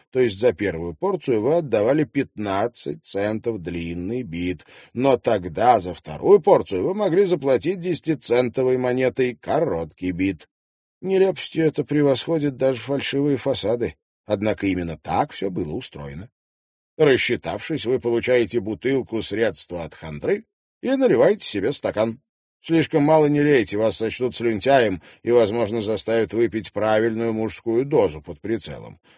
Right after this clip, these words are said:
Но и до краёв не наполняйте. Так делают только последние скряги, поэтому не удивляйтесь, если салунщик поинтересуется,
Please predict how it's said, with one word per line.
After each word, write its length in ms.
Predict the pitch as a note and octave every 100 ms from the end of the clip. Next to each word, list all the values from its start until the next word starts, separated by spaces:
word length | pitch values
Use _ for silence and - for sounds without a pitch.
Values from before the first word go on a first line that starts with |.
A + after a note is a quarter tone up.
| _
Но 380 | - C3 C3+ C#3
и 40 |
до 120 | C#3+ D#3+
краёв 520 | F3+ F3+ E3 D#3+ C#3
не 60 |
наполняйте. 800 | F3+ F3 F3 D#3+ C3 G2 D#2+ - _ - _ -
Так 200 | A#3 A3+
делают 380 | F3+ A3 G3 D3+
только 240 | G3 F3
последние 560 | F3+ F#3 D3+ G3 F3+ F3+
скряги, 540 | - E3+ F3 F#3 E3
поэтому 360 | A2 A#2+ A#2 B2+
не 120 | C3
удивляйтесь, 720 | C3 B2 B2+ B2 A#2+ G#2 -
если 320 | A2 G#2 G#2 G2+
салунщик 580 | G#2+ G#2+ A#2 G#2 -
поинтересуется, 880 | - A2 F2+ G2+ G2+ B2 B2 B2+ A2+